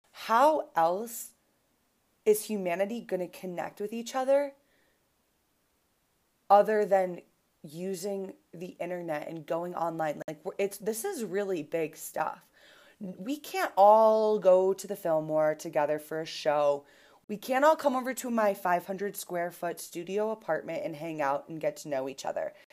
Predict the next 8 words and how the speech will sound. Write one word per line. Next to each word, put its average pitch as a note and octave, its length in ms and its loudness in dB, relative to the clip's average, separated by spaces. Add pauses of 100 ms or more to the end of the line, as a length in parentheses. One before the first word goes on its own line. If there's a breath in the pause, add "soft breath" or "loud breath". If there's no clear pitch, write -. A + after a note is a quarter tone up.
(500 loud breath)
In A#3+ 200 0
the D4 100 6
physical G#3+ 880 -6 (100)
part F3 340 -2
of D#3 140 -4
the F3 100 -6
real E3 360 -6
world, D3+ 480 -2